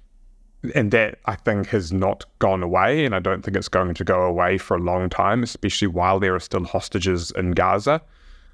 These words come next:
I think a lot of Israelis have felt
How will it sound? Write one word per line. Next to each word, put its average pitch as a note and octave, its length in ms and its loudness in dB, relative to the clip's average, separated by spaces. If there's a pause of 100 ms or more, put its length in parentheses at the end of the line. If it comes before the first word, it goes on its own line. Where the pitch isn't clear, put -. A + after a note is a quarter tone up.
(200)
I A#2+ 80 0
think C3 380 -2 (720)
a A#2 120 2
lot A2+ 160 4
of G#2 100 0
Israelis G2 960 0 (420)
have G2 680 -2 (720)
felt - 880 -2